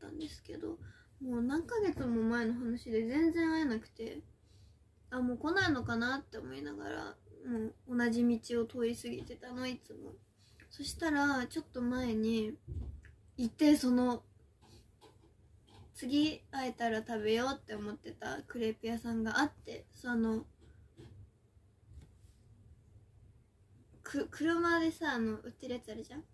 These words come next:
あれだってキッチンカー、そう、キッチンカーだったから、いろんなとこ行ってるみたいで、そう。それで、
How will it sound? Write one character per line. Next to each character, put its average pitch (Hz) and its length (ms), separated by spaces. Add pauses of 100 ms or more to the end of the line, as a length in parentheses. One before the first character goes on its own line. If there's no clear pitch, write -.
(480)
あ 247 80
れ 269 80
だ 277 80
っ 285 60
て - 100
キ - 140
ッ - 60
チ 330 140
ン 285 80
カ - 100
ー、 - 100
そ 254 100
う、 233 40
キ 240 140
ッ - 80
チ 440 140
ン 392 80
カ 240 100
ー 247 60
だ 277 80
っ - 80
た - 80
か - 120
ら、 339 180 (460)
い 247 60
ろ 294 120
ん 311 60
な 311 100
と 294 120
こ 277 220
行 - 140
っ - 20
て - 160
る 247 100
み 247 140
た - 120
い 311 140
で、 - 160 (320)
そ - 200
う。 - 120 (2000)
そ - 140
れ 254 160
で、 254 540